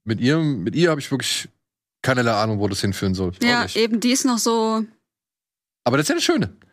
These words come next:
Speaker 1: Ist ja doch geil, wenn du nicht einfach alles irgendwie vorhersehen kannst, beziehungsweise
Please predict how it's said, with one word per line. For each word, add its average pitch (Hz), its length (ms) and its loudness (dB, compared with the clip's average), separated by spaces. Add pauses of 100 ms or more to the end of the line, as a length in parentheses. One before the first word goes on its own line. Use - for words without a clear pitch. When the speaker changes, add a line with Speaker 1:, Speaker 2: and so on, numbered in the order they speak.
(200)
Speaker 1:
Ist 196 140 0
ja 220 140 2
doch 180 80 -4
geil, 170 240 2
wenn 160 100 2
du 151 80 4
nicht 151 180 0
einfach 135 460 -2
alles 147 300 0
irgendwie 110 240 0
vorhersehen 107 480 2
kannst, 110 320 -2
beziehungsweise 107 640 0